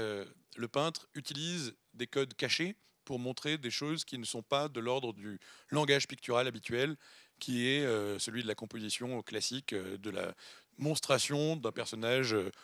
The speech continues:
en majesté, comme c'est le cas ici. Alors, je vais m'appuyer, euh, je, je vous annonce un petit peu la structure de ce que je vais vous raconter. Je vais d'abord, effectivement, euh, vous raconter un petit peu l'histoire de ce tableau et, euh, comment elle est venue dans l'œuvre et le corpus général de Velázquez.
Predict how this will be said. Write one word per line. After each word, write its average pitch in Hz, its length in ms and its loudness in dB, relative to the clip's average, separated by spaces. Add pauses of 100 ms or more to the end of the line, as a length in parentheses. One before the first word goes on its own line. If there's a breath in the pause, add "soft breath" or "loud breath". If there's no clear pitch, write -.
(140 loud breath)
en 131 100 -2
majesté, 120 440 0
comme 117 160 -4
c'est - 100 -2
le 101 60 -4
cas 101 120 -10
ici. 92 240 -8 (540 loud breath)
Alors, 120 300 2
je - 80 -4
vais 123 60 2
m'appuyer, 147 600 2
euh, 101 380 -2
je, 101 200 -10
je 101 120 -6
vous 113 120 -2
annonce 131 240 0
un 123 60 0
petit 113 140 -10
peu 135 100 -2
la 120 100 0
structure 135 440 0
de 117 80 -2
ce - 80 -6
que 113 120 -2
je 107 100 -2
vais 113 60 0
vous 107 240 -4
raconter. 117 520 -2 (1040 loud breath)
Je 120 140 -4
vais 139 60 2
d'abord, 139 400 8
effectivement, 135 580 2
euh, 110 320 4
vous 104 120 -2
raconter 123 320 4
un 131 60 4
petit 120 140 -6
peu 131 100 2
l'histoire 135 380 6
de - 60 -2
ce 117 60 -2
tableau 123 440 6
et, 104 180 4
euh, 92 360 2 (360)
comment 127 440 2
elle 110 160 2
est 113 60 0
venue 123 280 0
dans 113 180 2
l'œuvre 113 340 2
et 101 40 -2
le 104 140 -2
corpus 117 360 -6
général 113 400 4
de 107 60 -2
Velázquez. 107 380 0